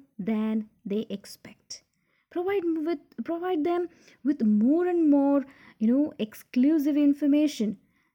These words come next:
Conduct webinars, training programs, inner circle meets, official page on social media. Connect with them. Have that kind of trust bond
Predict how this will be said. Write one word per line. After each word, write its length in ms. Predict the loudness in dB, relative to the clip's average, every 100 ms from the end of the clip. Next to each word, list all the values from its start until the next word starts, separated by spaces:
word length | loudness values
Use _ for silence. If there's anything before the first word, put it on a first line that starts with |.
| _ -2
Conduct 580 | 2 4 2 0 -4 -4
webinars, 680 | 0 2 4 2 0 -4 -10
training 420 | -2 2 2 2
programs, 600 | 0 -2 0 -2 -2 -2
inner 240 | 2 2
circle 400 | 2 -2 0 2
meets, 380 | 2 2 0 -2
official 580 | -4 -4 -2 -4 -2 -4
page 400 | -2 -4 -4 -4
on 140 | -6
social 280 | -4 -6 -4
media. 360 | -2 0 -2 -4 -12 -20 _
Connect 480 | 0 0 0 -4 -4
with 220 | -2 0
them. 340 | 0 0 -4 -8 -16 -12
Have 260 | -10 -8
that 240 | -6 -8 -6
kind 280 | -4 -2
of 200 | -4 -6
trust 480 | -6 -6 -6 -6 -4
bond 480 | -2 -2 0 0